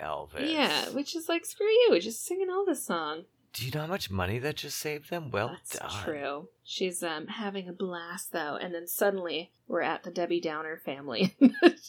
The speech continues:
Speaker 2: doctor's office.
Speaker 1: Yeah, so we're at the doctor's office,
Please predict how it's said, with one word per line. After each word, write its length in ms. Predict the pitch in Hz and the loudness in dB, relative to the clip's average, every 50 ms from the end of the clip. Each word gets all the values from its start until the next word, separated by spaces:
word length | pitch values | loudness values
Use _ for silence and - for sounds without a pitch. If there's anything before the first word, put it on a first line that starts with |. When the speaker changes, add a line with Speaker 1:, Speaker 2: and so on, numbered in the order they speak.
| - _ | -2 _
Speaker 2:
doctor's 640 | 302 285 - _ _ _ 285 285 262 - - - | 0 0 0 _ _ _ 6 6 6 6 10 8
office. 240 | 226 196 - - - - | 10 10 10 6 4 4
Speaker 1:
Yeah, 420 | 156 185 214 240 220 92 82 78 110 | 4 12 12 12 12 12 8 4 2
so 160 | - - 143 | 2 2 4
we're 80 | 143 | 4
at 80 | 143 139 | 2 2
the 120 | - 156 151 | 0 -4 6
doctor's 480 | - 135 107 120 117 - 139 131 - - - | 8 8 8 8 4 0 -6 -6 -8 -4 0
office, 540 | 92 95 92 90 - - 90 87 90 - | 2 2 2 2 -2 -6 -6 -6 -6 -10